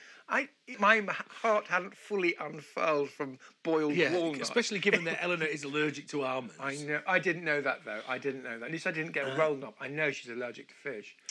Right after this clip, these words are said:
Speaker 1: But anyway, my heart had not fully unfurled from the boiled walnut into the huge, beautiful flower that it now is.
Speaker 2: Mm.
Speaker 1: And I got a tin of almonds. And what happened is, I'm not sure everyone will be familiar with this, Paul gave me a very, very generous present.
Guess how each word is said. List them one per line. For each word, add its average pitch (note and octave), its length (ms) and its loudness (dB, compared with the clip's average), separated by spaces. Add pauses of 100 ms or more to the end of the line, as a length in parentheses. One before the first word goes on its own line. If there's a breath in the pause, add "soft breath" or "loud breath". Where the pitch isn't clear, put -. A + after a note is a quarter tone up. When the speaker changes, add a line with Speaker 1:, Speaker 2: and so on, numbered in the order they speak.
(300 loud breath)
Speaker 1:
But D#3 100 2
anyway, E3 180 4
my F3 100 4
heart G3+ 240 2
had F3 80 2
not F3+ 160 -2
fully F#3 240 4
unfurled D3+ 600 4
from C#3+ 220 -8
the C#3 120 -4 (100)
boiled E3 360 2
walnut C#3 500 -2
into B2+ 400 -4 (300 loud breath)
the C#3 60 -10
huge, C3+ 460 0
beautiful C#3+ 720 -2
flower C3+ 440 2
that B2+ 140 -6
it C#3 220 -10
now C3 240 2
is. A2 320 -2
Speaker 2:
Mm. A#2+ 420 -10
Speaker 1:
And D3 100 0
I C#3+ 60 0
got C3+ 240 -4
a - 40 -6
tin D3+ 220 -8
of C#3 120 -6
almonds. B2 500 -4 (360 loud breath)
And D#3+ 280 8
what D#3 180 -2
happened D3 320 -10
is, C#3 140 0
I'm A#2+ 140 -10
not B2+ 160 -12
sure B2 140 -4
everyone A#2+ 200 -8
will A#2 80 -14
be B2 80 -10
familiar D3 320 -2
with D3 140 0
this, D#3 180 2 (340 loud breath)
Paul C#3+ 220 4
gave A#2+ 220 -2
me A#2 200 -8
a A#2+ 100 -10 (240)
very, B2+ 280 4
very A#2 320 -4
generous A2+ 400 -10
present. G#2 400 -8